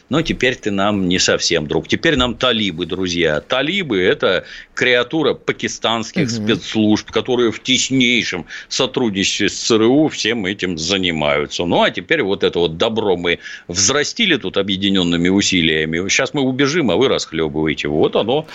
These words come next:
Speaker 1: примерно так
Speaker 2: А
Speaker 1: и выглядит.
Speaker 2: вы расхлёбываете, вы это кто?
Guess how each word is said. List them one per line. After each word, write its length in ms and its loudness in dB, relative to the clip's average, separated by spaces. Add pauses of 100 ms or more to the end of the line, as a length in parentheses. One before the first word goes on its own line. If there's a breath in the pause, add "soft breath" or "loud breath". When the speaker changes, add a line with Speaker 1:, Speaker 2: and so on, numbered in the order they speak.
(280 loud breath)
Speaker 1:
примерно 440 0
так 160 0
Speaker 2:
А 80 2
Speaker 1:
и 40 -2
выглядит. 360 -4
Speaker 2:
вы 100 4
расхлёбываете, 920 0
вы 280 0
это 240 -2
кто? 440 -4